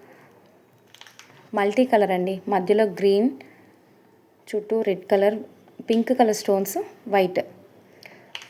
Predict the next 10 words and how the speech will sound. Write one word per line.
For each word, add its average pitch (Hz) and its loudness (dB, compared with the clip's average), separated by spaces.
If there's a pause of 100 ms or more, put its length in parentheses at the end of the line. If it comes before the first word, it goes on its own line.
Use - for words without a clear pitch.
చాలా 214 2
అంటే 208 -2 (100)
చాలా 208 2
నీట్‌గా 208 0
ఉందండి 190 -2
ఫినిషింగ్ 190 -2
కూడా, 196 0 (100)
మీరు 196 -2
చూడొచ్చు. 190 -2 (2000)
మీరు 214 -2